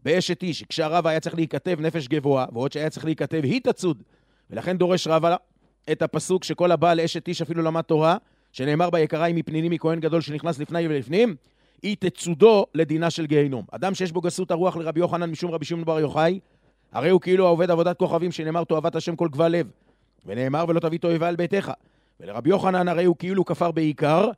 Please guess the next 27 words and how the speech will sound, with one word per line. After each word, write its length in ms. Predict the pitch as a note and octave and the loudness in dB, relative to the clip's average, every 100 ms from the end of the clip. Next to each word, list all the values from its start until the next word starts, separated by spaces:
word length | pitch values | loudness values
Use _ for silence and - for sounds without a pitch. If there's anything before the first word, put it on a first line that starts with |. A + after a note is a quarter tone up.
| _ _ | _ _
שנאמר, 420 | - G2+ C3 F3+ E3 | -18 -8 -2 0 2
"ורם 280 | D#3 F3+ F3 | 2 2 2
לבבך 360 | E3 D#3 E3+ F3 | 0 0 -2 -4
ושכחת 360 | E3 D#3+ D3+ | -4 -6 -6
את 80 | D#3 | -6
השם 240 | D#3 D#3+ | -6 -4
אלוקיך." 360 | D#3+ D3 D3 - - | -2 -2 -4 -10 -14
לרב 200 | G2+ G#2 | -14 -6
חמא 220 | E3+ F#3+ | -2 0
בר 140 | F3 D#3+ | -2 -2
חנינא 320 | E3 F3+ F3 | -2 -2 -4
כאילו 220 | F3 E3+ | 0 0
בעל 160 | E3+ E3 | 0 0
כל 180 | F3 | 0
האריות, 500 | E3 D#3+ D#3+ F#3 - _ _ _ _ - | 2 2 4 4 2 _ _ _ _ -12
"דכתיב 240 | - F3+ | -4 0
תועבת 360 | F3 E3 E3+ E3 | 2 2 0 -2
השם 180 | F3 | -6
כל 160 | E3+ F3 | -2 -2
גבל 220 | C3+ E3 | 2 2
לב, 140 | E3+ E3+ | 2 -2
וכתיב 360 | - D#3+ F3 G#3 G#3 _ _ _ | -2 2 4 4 -2 _ _ _
כי 140 | - D#3 | -2 -2
את 140 | - _ | -2 _
כל 240 | G3+ G3+ | 2 2
התועבות 540 | E3+ F3+ E3+ D3+ F#3 F3+ | 0 2 2 2 0 0
האל." 280 | F#3 E3+ | 0 0